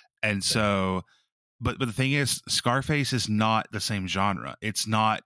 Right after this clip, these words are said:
Speaker 1: you can't, you cannot put Scarface with The Godfather. It doesn't belong. It's not a mafia movie. It's not a mob movie. It's not a Wise Guys movie. It's a, it's a gangster flick, yes, but it's
Speaker 2: Yeah.
Speaker 1: not, it's not the same.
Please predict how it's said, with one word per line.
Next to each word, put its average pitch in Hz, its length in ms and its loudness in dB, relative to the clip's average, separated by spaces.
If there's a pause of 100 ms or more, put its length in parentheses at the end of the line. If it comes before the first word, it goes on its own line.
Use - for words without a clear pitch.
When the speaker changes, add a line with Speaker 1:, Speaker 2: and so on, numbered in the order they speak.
Speaker 1:
you 117 160 -4
can't, 120 360 -2
you 120 140 -4
cannot 127 460 -2
put 120 220 -2
Scarface 113 760 0
with - 140 -8
The 95 80 -8
Godfather. 82 680 -4 (380)
It 113 100 -4
doesn't 107 320 2
belong. 87 480 -2
It's 101 220 -6
not 101 200 2
a 101 60 2
mafia 92 440 2
movie. 85 340 -6
It's 87 140 -8
not 92 120 -4
a 90 40 -4
mob 87 400 0
movie. 87 320 -6
It's - 140 -10
not 90 140 -4
a 87 40 -4
Wise 87 380 -2
Guys 82 340 -4
movie. 85 360 -8
It's 95 160 -10
a, 87 200 -10
it's 98 120 -10
a 98 40 -6
gangster 127 460 -2
flick, 98 400 -4 (140)
yes, - 440 -4 (640)
but 107 120 0
it's 101 180 -2
Speaker 2:
Yeah. 104 80 0
Speaker 1:
not, 104 400 2 (220)
it's - 220 -6
not 113 280 0
the 98 80 -8
same. 92 600 -4